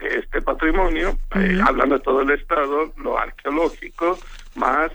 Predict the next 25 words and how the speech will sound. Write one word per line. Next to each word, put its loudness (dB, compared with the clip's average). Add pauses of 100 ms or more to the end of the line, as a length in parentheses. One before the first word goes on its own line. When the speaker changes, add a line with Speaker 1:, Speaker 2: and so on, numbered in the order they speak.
(140)
Speaker 1:
eh, -2
los -2
centros 0
históricos -2 (180)
de -4 (140)
las -10 (180)
principales 0
ciudades 2 (440)
del 6
estado 4
y -6
los -6
pueblos 2
mágicos. 2 (760)
Y, -2 (140)
eh, 2 (400)
algo 0
que -2
tiene -2
que -2
revertir -2
una 2
tendencia 0 (520)
que 4
de 2